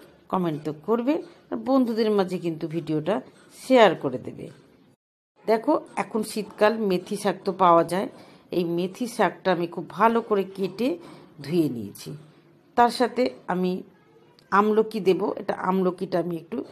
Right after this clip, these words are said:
আহ, পেস্ট করে নিয়েছি একটা কুড়ুনি দিয়ে। এরপরে আমি, উম, ছোট একটা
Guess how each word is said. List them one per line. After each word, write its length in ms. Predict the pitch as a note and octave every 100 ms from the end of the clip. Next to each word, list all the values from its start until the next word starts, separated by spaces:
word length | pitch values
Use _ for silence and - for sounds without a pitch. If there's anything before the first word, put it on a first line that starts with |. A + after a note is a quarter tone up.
| - - _ -
আহ, 200 | D#3 D#3 D3+
পেস্ট 280 | G#3 G3+ -
করে 220 | G#3 G3+
নিয়েছি 540 | G3+ F#3 F3 B3+ F4 - - -
একটা 200 | - E3
কুড়ুনি 440 | F3 G#3+ G#3 G#3 G3+
দিয়ে। 280 | F3 A3+ - - _ _ _ _ _ _ _ _ _ - -
এরপরে 680 | B3 G#3+ - F#3 F3 G#3+ - -
আমি, 380 | E3+ E3 A3+ F#4+ - _ _ -
উম, 300 | C#3+ D3 C#3 - - - -
ছোট 260 | - B3
একটা 260 | C4 C4 -